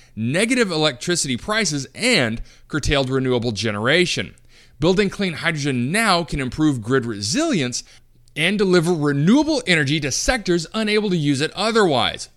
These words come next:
Forcing clean hydrogen plants to wait for electricity infrastructure to catch up would slow down these benefits unnecessarily.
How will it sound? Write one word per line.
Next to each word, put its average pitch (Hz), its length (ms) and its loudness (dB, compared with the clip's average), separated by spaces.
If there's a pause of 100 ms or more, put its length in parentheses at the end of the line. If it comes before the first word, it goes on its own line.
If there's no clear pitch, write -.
Forcing 240 500 -2
clean 214 280 -4
hydrogen 180 420 -4
plants 143 320 -6
to 135 100 -4
wait 151 260 2
for 175 120 -4
electricity 139 720 -2
infrastructure 147 800 -4 (260)
to 123 100 -2
catch - 320 0
up 240 240 0
would 160 160 -2
slow 233 400 -2
down 147 300 -2
these 151 160 -4
benefits 127 520 -6 (300)
unnecessarily. 147 1200 -2